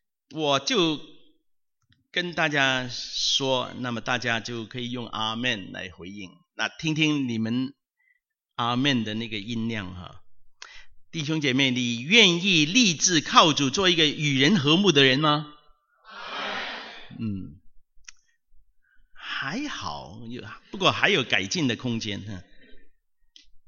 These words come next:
弟兄姐妹，你愿意立志靠主做一个受伤的医治者吗？阿们。那我相信整个教会一定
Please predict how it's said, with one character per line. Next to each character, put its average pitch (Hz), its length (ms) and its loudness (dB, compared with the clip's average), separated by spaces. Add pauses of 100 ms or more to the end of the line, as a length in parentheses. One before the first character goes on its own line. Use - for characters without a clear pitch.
(100)
弟 185 140 2
兄 208 160 4
姐 170 80 8
妹， 180 160 10
你 156 540 0
愿 208 220 4
意 208 120 10
立 214 240 6
志 175 260 6
靠 208 420 4
主 139 300 2
做 196 240 2
一 175 60 0
个 165 100 8
受 226 320 12
伤 226 240 12
的 202 80 8
医 220 220 8
治 208 180 6
者 135 240 6
吗？ 160 300 6 (1400)
阿 107 100 -4
们。 117 580 -2 (1040)
那 120 400 0 (540)
我 117 160 -4
相 151 220 0
信 143 200 0
整 107 140 -6
个 110 80 -8
教 123 240 -2
会 113 260 -2
一 110 280 -6
定 110 420 -6